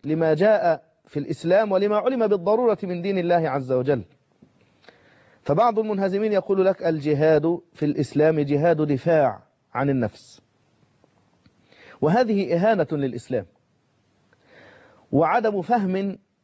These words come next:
لمقاصد هذا الدين. الجهاد مر بأربعة مراحل، المرحلة الأولى هي مرحلة كف اليد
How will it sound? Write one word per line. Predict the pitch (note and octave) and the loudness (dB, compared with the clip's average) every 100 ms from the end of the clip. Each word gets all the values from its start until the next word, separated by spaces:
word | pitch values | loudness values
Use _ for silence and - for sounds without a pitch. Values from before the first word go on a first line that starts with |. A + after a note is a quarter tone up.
| _ _ _ _ _ _ _ _ _ | _ _ _ _ _ _ _ _ _
لمقاصد | D#3+ E3+ F#3 - B3 - F3 | 0 2 2 0 -2 0 -2
هذا | D#3 D#3 C#3 | -2 -2 -4
الدين. | A#2+ A2 F#2+ _ _ _ _ _ _ _ _ _ _ _ _ - - - - | -6 -10 -12 _ _ _ _ _ _ _ _ _ _ _ _ -20 -20 -14 -2
الجهاد | E3+ F3 G#3 C4 A#3+ | -2 0 2 2 2
مر | A#3+ B3+ A3+ | 2 2 2
بأربعة | G#3 G3+ G3 A#3+ G3+ | 0 0 0 0 -2
مراحل، | F#3+ F#3 F3+ - A2 _ _ _ _ _ _ - | -2 0 -2 -4 -20 _ _ _ _ _ _ -2
المرحلة | D#3+ D#3 A#3+ A#3+ | 0 2 2 0
الأولى | G#3+ A#3 | 2 2
هي | G#3+ B3+ | 2 2
مرحلة | A3 F#3+ F#3 A3+ A3+ _ _ _ _ _ _ _ - | 2 0 0 0 0 _ _ _ _ _ _ _ -4
كف | A#3 - | -2 0
اليد | G3 F3+ D#3+ | 0 2 0